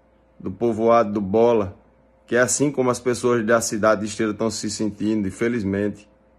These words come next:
O prefeito até tenta trabalhar.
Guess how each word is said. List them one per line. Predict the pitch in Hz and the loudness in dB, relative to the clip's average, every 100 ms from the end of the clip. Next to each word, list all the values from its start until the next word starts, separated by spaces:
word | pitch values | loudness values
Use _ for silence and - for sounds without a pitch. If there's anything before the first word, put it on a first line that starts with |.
| _ _ _ _ _ _ _ _ _ _ _ - | _ _ _ _ _ _ _ _ _ _ _ -10
O | 110 | -4
prefeito | 147 151 - 156 165 | 2 2 4 2 4
até | 151 - 151 160 131 - _ _ _ _ _ _ _ _ _ _ _ _ _ | 2 4 4 4 2 -6 _ _ _ _ _ _ _ _ _ _ _ _ _
tenta | - 170 160 131 | 4 4 4 2
trabalhar. | 127 127 123 107 107 101 98 | 4 4 4 4 2 0 -4